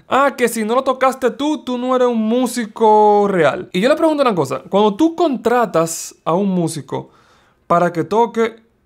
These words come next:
una cosa, por ejemplo, tú contratas a un guitarrista para que toque en tu beat, ¿tú eres menos productor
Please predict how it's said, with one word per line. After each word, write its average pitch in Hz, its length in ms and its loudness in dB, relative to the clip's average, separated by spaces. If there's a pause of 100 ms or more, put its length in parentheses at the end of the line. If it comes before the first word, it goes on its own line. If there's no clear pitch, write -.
(100)
una 160 220 -4
cosa, 151 360 -8 (120)
por 156 140 -8
ejemplo, 160 200 -8
tú 165 80 -10
contratas 175 300 -6
a 175 60 -8
un 165 60 -6
guitarrista 190 600 -4 (140)
para 139 240 -2
que 131 500 -6
toque 147 480 -4
en 127 300 -8
tu 135 160 -4
beat, 220 160 -4 (880)
¿tú 170 120 2
eres 240 140 4
menos 262 240 0
productor 247 720 -2